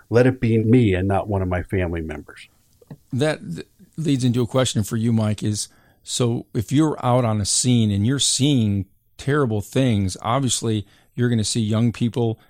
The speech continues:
Speaker 2: you're gonna see someone, "Hey, that reminds me of my mother, that reminds me of my daughter." How do you disassociate that once you take the uniform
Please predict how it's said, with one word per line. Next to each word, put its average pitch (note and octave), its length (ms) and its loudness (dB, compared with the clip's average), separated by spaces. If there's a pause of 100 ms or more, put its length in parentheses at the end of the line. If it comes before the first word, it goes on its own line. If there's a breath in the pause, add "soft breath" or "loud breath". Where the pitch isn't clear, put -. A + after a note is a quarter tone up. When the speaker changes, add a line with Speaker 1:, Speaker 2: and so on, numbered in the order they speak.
(120)
Speaker 2:
you're A2+ 160 0
gonna A2+ 160 0
see A2+ 280 0
someone, G#2+ 360 2
"Hey, A2 200 -2
that A#2+ 220 -2
reminds A#2 720 2
me A2 220 2
of G2+ 180 -2
my G2+ 200 0
mother, G2+ 340 0
that G#2+ 160 -2
reminds G#2 500 0
me G#2+ 120 2
of G2 60 0
my F#2+ 180 0
daughter." G#2 480 0
How B2 200 -4
do D#3 80 -2
you B2+ 140 -2
disassociate A2+ 960 -4
that G2 300 -4 (280 soft breath)
once C3 360 0
you A#2 80 -4
take G#2 260 -4
the G#2+ 80 -8
uniform F#2+ 540 -4